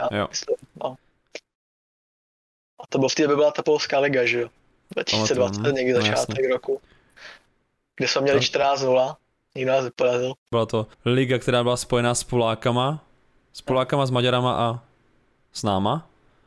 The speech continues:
Speaker 2: A vlastně každý
Speaker 1: Jo.
Speaker 2: ten, každá, každá ta země měla jakoby svoji ligu, odkud postupovali, eh, myslím, první dva, nebo jeden, jeden,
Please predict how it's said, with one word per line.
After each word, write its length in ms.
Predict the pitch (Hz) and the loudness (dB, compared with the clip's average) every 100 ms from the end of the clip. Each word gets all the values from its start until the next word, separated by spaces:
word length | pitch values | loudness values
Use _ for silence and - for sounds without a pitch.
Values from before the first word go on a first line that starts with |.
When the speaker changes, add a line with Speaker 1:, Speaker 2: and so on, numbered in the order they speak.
| _ _ _ _ - | _ _ _ _ -4
Speaker 2:
A 40 | |
vlastně 200 | 107 117 | -2 0
každý 200 | 117 117 | 0 0
Speaker 1:
Jo. 60 | 120 | 0
Speaker 2:
ten, 120 | 113 | 0
každá, 260 | 120 120 110 - | 0 0 -2 -2
každá 220 | 117 117 | 0 2
ta 140 | 120 | 2
země 240 | 117 113 113 | 0 0 0
měla 240 | 117 117 | 0 0
jakoby 240 | 110 120 117 | -2 -2 -4
svoji 240 | - 113 | 0 2
ligu, 260 | 123 139 139 | 2 2 2
odkud 220 | - 117 | -2 -6
postupovali, 500 | 120 - 113 120 113 110 | -6 -8 -4 0 0 -2
eh, 40 | - 104 104 101 104 104 117 | -6 -6 -4 -4 -4 -6 -10
myslím, 220 | - 113 110 | -12 -10 -6
první 400 | 107 110 110 107 | -6 -4 -4 -6
dva, 480 | 104 113 135 165 _ _ _ _ _ _ _ - | -4 -2 -2 -4 _ _ _ _ _ _ _ -8
nebo 140 | 107 | -4
jeden, 400 | 107 110 113 107 101 | -2 0 0 0 0
jeden, 460 | 120 139 147 160 | 0 0 0 -2